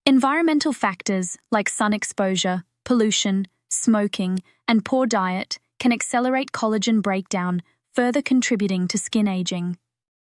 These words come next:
Therefore, maintaining or boosting collagen levels is essential for healthy, youthful-looking skin. How fruits can enhance collagen production.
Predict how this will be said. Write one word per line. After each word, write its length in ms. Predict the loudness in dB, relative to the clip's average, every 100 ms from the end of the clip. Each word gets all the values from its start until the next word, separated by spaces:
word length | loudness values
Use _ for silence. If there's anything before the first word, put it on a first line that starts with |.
| _ _ _ 0
Therefore, 400 | 2 2 0 2
maintaining 640 | 2 2 0 2 2 4
or 100 | 2
boosting 460 | 2 0 0 2 0
collagen 440 | 2 0 0 0
levels 360 | 0 0 -2 -2
is 140 | -2
essential 560 | -2 -2 0 0 0 -2
for 140 | -2
healthy, 400 | -4 -2 -2 0
youthful-looking 800 | 2 4 2 0 -2 -2 -2 -2
skin. 400 | -2 -2 -2 -4 -6 _ _ _ _ _ _ _ _ _ 0
How 200 | 0 0
fruits 440 | 0 0 0 -2
can 140 | 0
enhance 500 | 2 2 2 0 -2
collagen 600 | -6 0 2 2 0 -2
production. 640 | 0 0 0 -2 -6 -6 -8